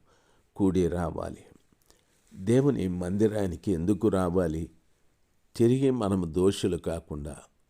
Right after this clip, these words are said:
అపరాధులు కాకుండా, తిరిగి సాతానుడు మనల్ని బంధించకుండా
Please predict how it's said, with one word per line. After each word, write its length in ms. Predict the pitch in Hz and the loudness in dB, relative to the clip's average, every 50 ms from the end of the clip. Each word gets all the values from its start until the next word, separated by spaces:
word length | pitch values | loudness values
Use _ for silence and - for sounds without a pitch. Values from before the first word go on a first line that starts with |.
| _ - - | _ -8 -8
అపరాధులు 600 | 87 - - 87 90 90 87 82 - 87 76 - | -6 -4 -4 -2 -2 -2 -4 -4 -6 -8 -8 -10
కాకుండా, 680 | - - 78 65 71 69 - 69 69 71 69 76 78 _ _ _ _ _ _ _ _ _ _ _ _ _ _ _ _ _ - | -10 -10 -10 -10 -10 -12 -14 -14 -12 -12 -14 -14 -16 _ _ _ _ _ _ _ _ _ _ _ _ _ _ _ _ _ 0
తిరిగి 380 | - 110 113 127 135 139 135 120 | 2 4 4 4 4 4 2 2
సాతానుడు 720 | - - - 107 95 101 104 - 117 104 90 92 87 82 | 0 -4 -4 -2 0 0 0 0 0 0 0 -2 -4 -6
మనల్ని 480 | - - 92 90 85 87 85 78 76 | -4 -4 -4 -2 0 0 -2 -2 -2
బంధించకుండా 1160 | 78 71 67 - 85 85 85 85 92 98 - - - - 82 - - 78 71 71 76 80 82 76 | -4 -8 -8 -8 -8 -6 -4 -2 -2 -2 -2 -4 -10 -10 -10 -10 -10 -12 -10 -10 -10 -10 -10 -12